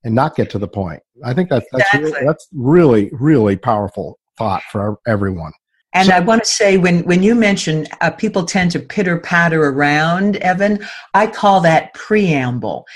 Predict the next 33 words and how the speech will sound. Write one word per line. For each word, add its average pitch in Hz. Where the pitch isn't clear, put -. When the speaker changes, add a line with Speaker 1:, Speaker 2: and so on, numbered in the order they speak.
Speaker 2:
And 165
most 233
of 175
us 135
are 147
a 143
lot 170
more 220
comfortable 139
opening 185
with 147
preamble. 151
We 143
kind 220
of 160
ease 226
our 165
way 185
into 208
what 170
we 160
wanna 143
say, 123
right? 151
But 262
when 147
you 240
are 269
communicating 226
as 180
a 226
game 254
changer, -